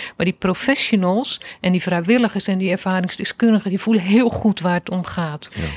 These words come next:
Speaker 1: En die, die, die moet je hebben en op dat niveau moet je werken en niet in dat grote. En, ehm, ja, en dan denk ik ook, en dan, dat is de ene kant.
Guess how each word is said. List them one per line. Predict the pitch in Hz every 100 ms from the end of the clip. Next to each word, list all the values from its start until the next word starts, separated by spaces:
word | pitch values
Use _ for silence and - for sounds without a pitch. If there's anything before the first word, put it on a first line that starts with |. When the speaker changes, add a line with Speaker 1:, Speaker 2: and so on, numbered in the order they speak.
| -
Speaker 1:
En | - 175
die, | 196 220 -
die, | 170 240 262 _
die | 185 156 240
moet | 277 233 -
je | 175
hebben | 190 185 160
en | 185 170
op | 170
dat | 220 226
niveau | 214 - 180 165
moet | 170 175
je | -
werken | 170 160 147 - 175
en | 180
niet | 196 220
in | 190
dat | 175 170
grote. | - - 196 180 - 147 - - - - _ _
En, | 175 175
ehm, | 175 170 170 175 175 190 220 _ _ _ _
ja, | - 214 196
en | 185 190
dan | 185
denk | 190 214 202
ik | -
ook, | 202 196
en | 185
dan, | 180
dat | 180 180
is | 185 -
de | -
ene | 214 240
kant. | 240 240 262